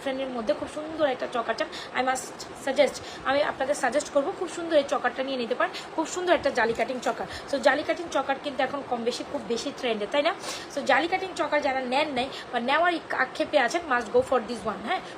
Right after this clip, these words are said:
খুব সুন্দর একটা ফ্লোরাল চকার বা নেকলেস, নেকলেস কাম চকার,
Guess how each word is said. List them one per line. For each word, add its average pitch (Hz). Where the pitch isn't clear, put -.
খুব 392
সুন্দর 359
একটা 311
ফ্লোরাল 285
চকার 269
বা 277
নেকলেস, 277
নেকলেস 294
কাম 277
চকার, 269